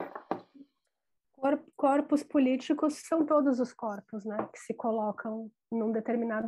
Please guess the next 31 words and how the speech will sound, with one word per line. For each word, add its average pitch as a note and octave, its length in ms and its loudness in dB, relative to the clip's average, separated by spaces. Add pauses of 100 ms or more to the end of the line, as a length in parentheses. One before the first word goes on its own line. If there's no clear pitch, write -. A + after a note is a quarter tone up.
numa A3+ 200 0
determinada A#3 400 -4
discussão, A#3+ 500 -10
foi A3 140 -8
como A3 180 -8
eu A3 60 -4
acabei A3 340 -2
de, G#3 500 -4
de F#3+ 140 -6
colocar. G#3+ 640 -8 (560)
Tinha B3 240 2
um, B3 480 2
um A#3 80 0
slogan A3 800 -2
de G#3 180 -6
uma G3+ 380 -4
artista, G3+ 800 -6 (920)
é, F3+ 480 -8 (600)
feminista A3+ 760 -2
dos G#3 220 -2
anos G3+ 320 -4
se-, - 300 -10
se-, - 720 -16
final A3 280 -4
dos G#3+ 120 -2
anos G#3+ 200 -2
sessenta, G3+ 540 -10
começo G3 320 -8
dos - 100 -10
anos G3 240 -4
setenta A3+ 720 -6